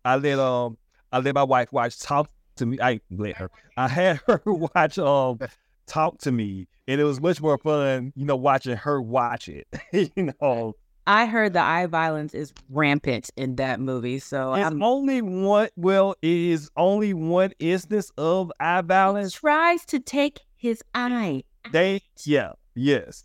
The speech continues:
Speaker 2: I'm not watching that.
Speaker 1: Well, you already, since you already know about it, so you know where the, you know where it is, and you know where it's,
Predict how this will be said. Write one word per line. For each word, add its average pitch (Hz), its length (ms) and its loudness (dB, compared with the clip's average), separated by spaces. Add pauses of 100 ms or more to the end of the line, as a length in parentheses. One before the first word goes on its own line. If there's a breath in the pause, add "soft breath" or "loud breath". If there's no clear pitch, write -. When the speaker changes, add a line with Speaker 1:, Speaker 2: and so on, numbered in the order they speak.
(100)
Speaker 2:
I'm 349 240 2
not 311 280 2
watching 220 480 0
that. - 200 -12 (880 soft breath)
Speaker 1:
Well, 233 120 0
you 370 220 0
already, 277 480 2
since 285 220 -6
you 302 100 2
already 269 240 4
know 180 220 2
about 214 200 4
it, 202 60 -4
so - 80 -10
you 208 80 -4
know 214 140 2
where 233 200 2
the, 214 100 -4
you 180 220 -8
know 202 140 0
where 202 240 -2
it 196 60 -2
is, 233 180 -2
and 208 80 -2
you 190 40 0
know 196 100 0
where 196 260 0
it's, 156 180 -4